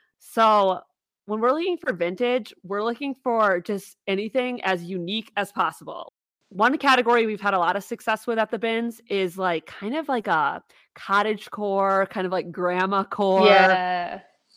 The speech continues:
Speaker 1: knit, colorful, like, hand knit, vintage s-,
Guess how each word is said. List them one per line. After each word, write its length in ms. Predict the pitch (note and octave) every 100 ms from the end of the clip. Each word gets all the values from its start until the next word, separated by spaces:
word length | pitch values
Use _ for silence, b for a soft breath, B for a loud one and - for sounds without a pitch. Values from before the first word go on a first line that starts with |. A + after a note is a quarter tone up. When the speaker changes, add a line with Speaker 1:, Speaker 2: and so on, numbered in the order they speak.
| _ -
Speaker 1:
knit, 540 | F#3+ G3 A3+ A#3+ A#3 - _
colorful, 840 | - A#3+ A#3 A#3 A3+ A#3 A3 G#3+ G#3
like, 200 | F#3+ -
hand 480 | - B3+ B3 A#3
knit, 380 | A3 A#3 A3+ A3 - _ -
vintage 880 | F3+ A#3 A#3 A3+ A3+ A3 G#3+ F3+ -
s-, 280 | - -